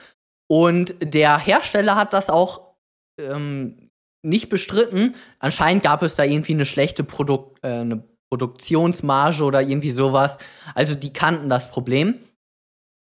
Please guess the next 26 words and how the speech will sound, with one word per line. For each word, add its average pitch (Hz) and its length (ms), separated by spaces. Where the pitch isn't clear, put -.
Und 160 140
die 156 140
wollten, 202 500
dass - 160
ich 175 140
vom 175 160
Vertrag 147 640
zurücktrete. 123 800
Ich 180 180
wollte 285 300
aber 208 220
<laughs> 185 260
nicht 180 300
vom 160 180
Vertrag 143 400
zurücktreten, 156 680
weil 185 360
diesen 180 560
Bürostuhl 185 540
habe 175 200
ich, 185 200
keine 139 300
Ahnung, 139 220
für 151 100
einen 143 140
wirklich 165 400